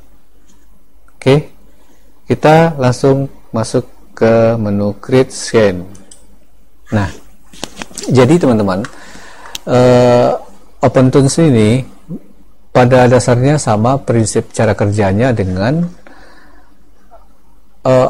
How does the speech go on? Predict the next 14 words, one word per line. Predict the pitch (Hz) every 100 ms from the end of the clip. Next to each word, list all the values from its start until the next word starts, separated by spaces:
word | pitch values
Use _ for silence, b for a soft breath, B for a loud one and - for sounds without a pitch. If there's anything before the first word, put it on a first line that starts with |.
| -
an-, | 139 135 - -
aplikasi | - 131 135 127 131 - 147
animasi | 120 123 123 117 -
yang | 120
lain. | 117 104 85 - - - - -
Nah, | 98 90 87 92 - B B B -
yaitu | 107 104 - 139 143
bekerja | 123 - 104 101 117 127
dengan | 117 101 101 117 123
timeline. | 107 98 90 82 104 139 143 -
Ini | 120 117
timelinenya | 127 104 101 98 95 98 98
di | 98
sini | - 98 98